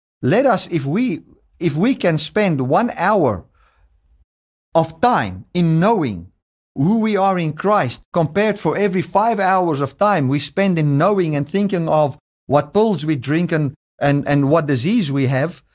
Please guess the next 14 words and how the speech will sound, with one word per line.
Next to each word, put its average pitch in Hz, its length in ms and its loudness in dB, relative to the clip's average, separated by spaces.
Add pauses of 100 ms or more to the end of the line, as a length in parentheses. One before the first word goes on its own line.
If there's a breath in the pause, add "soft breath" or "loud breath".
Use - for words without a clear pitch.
(320 soft breath)
you 143 160 2
know, 156 380 2 (160)
I'm 185 140 2
sure 180 500 0
things 208 300 -2
will 196 80 -2
start 190 220 0
to 190 40 -4
go 196 140 0
a 196 40 0
bit 180 200 -4
better. 185 320 -2 (320)
Have 185 200 2
one 202 360 0